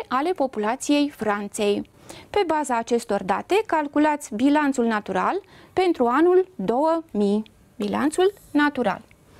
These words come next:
Pornim de la formula de calcul, diferența dintre natalitate și mortalitate, înlocuim valorile din tabel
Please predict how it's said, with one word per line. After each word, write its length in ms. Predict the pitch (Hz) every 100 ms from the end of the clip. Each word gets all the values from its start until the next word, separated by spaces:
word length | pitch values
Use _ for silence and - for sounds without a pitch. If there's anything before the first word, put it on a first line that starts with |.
| - - - - -
Pornim 300 | 370 427 415
de 80 | 285
la 140 | 269
formula 440 | 269 240 254 285 247
de 140 | 220
calcul, 640 | - 202 190 - 247 403 - _ -
diferența 640 | 311 330 294 294 294 262
dintre 560 | 226 262 269 233 190 -
natalitate 880 | - 190 226 311 320 277 254 240 202
și 420 | 185 - 247 208 -
mortalitate, 1080 | - 214 285 320 294 247 - 190 - 226 339 440 _ _
înlocuim 580 | - 285 370 403 330 359
valorile 580 | 294 233 247 277 254 220
din 260 | 185 220 320
tabel 540 | - 349 214 196 302